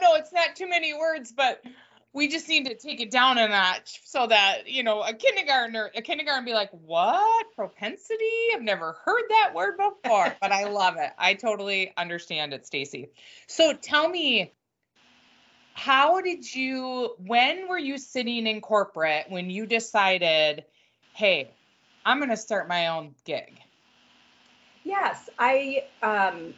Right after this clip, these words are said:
Speaker 2: we had gone through a large, uh, acquisition. I think a lot of folks are familiar that Wells Fargo acquired Wachovia, and that was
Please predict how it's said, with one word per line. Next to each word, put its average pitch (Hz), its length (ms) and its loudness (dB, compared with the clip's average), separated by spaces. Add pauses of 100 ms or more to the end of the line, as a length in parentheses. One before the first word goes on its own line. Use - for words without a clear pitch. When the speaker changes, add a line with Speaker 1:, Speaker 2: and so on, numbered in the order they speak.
(1500)
Speaker 2:
we 262 280 0
had 277 240 -4
gone 214 320 4
through 196 360 0
a 175 120 2
large, 175 680 2 (160)
uh, 151 240 -2 (140)
acquisition. 180 920 -2 (140)
I 147 220 2
think 165 280 -2 (600)
a 151 80 0
lot 147 240 2
of 151 60 -6
folks 143 320 2
are 165 60 0
familiar 151 500 2
that 151 160 2
Wells 143 280 4
Fargo 147 360 2
acquired 151 680 2 (520)
Wachovia, 170 800 4 (760)
and 160 600 2 (260)
that 185 400 4
was 175 540 2